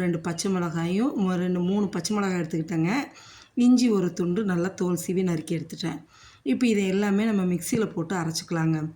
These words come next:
இந்த பரங்கிக்காய், மிளகாய், இஞ்சி, காரம் த-, உங்களுக்கு ஏத்த மாதிரி நீங்க போட்டுக்கோங்க. நான் மூணு போடு-, அதுன்னு போட்டேன். நல்லா நைஸா அரைச்சு எடுத்துருங்க.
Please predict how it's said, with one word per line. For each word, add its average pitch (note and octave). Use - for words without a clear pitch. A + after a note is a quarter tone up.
இந்த F#3+
பரங்கிக்காய், F3+
மிளகாய், F3
இஞ்சி, F3
காரம் A3
த-, F#3+
உங்களுக்கு G3+
ஏத்த F#3+
மாதிரி F3+
நீங்க F3+
போட்டுக்கோங்க. F#3
நான் G3
மூணு E3+
போடு-, E3+
அதுன்னு F3+
போட்டேன். D#3+
நல்லா F#3
நைஸா F3+
அரைச்சு E3+
எடுத்துருங்க. E3